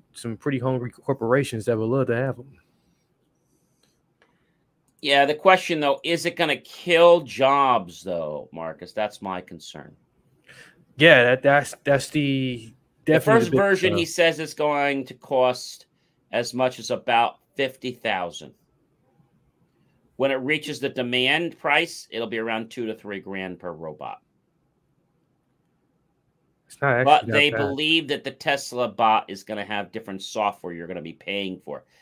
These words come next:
Speaker 2: Now, get this. You may pay ten thousand dollars a month or so for the ability to search for people in a house on a fire.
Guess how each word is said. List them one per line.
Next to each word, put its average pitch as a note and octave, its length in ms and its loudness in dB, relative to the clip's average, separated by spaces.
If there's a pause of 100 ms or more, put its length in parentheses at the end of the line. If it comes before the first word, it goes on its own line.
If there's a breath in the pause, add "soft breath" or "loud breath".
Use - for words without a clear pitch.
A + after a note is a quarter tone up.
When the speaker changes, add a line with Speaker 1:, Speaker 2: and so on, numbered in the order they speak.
(160)
Speaker 2:
Now, G2 220 -2
get G#2+ 340 -2
this. - 580 -8 (440)
You G2+ 140 -8
may A#2 180 0
pay A2+ 220 -4
ten A#2+ 260 -6
thousand A2+ 320 -2
dollars A2 280 0
a G#2+ 40 -8
month A#2 480 -4
or F#2+ 80 -10
so A2+ 240 -6
for A2+ 120 -10
the G#2 60 -6
ability G#2+ 280 -4
to F#2+ 100 -8
search A2 280 -8
for F#2 100 -14
people G#2 320 -12
in F#2 80 -6
a F2+ 40 -8
house A2 300 -4
on G2+ 80 -8
a F2+ 80 -8
fire. A2 420 0